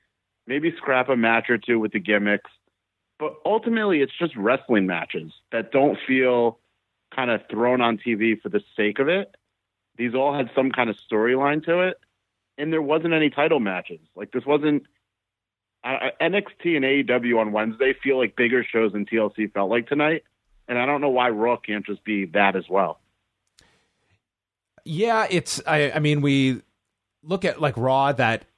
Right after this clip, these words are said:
Speaker 2: I think, I think one of the major things is that it's, it's very difficult to present, like, these high-end matches because,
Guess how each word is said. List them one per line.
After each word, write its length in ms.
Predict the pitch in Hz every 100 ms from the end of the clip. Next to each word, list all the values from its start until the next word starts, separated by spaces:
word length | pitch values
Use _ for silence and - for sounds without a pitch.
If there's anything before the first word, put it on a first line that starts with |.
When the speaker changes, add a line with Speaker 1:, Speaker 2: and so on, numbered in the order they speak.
| _ -
Speaker 2:
I 120 | -
think, 160 | 180 -
I 80 |
think 160 | 170 202
one 140 | 165
of 100 | 196
the 80 | 143
major 320 | 143 156 143
things 420 | 131 151 151 131 110
is 260 | 135 107
that 300 | 117 107 107 _
it's, 220 | 123 -
it's 120 | - -
very 160 | 208
difficult 500 | 156 180 170 110 110
to 60 | -
present, 380 | 120 104 135 -
like, 140 | 135
these 160 | 123 113
high-end 360 | 113 135 120
matches 440 | 101 113 120 87 78
because, 520 | 110 95 101 90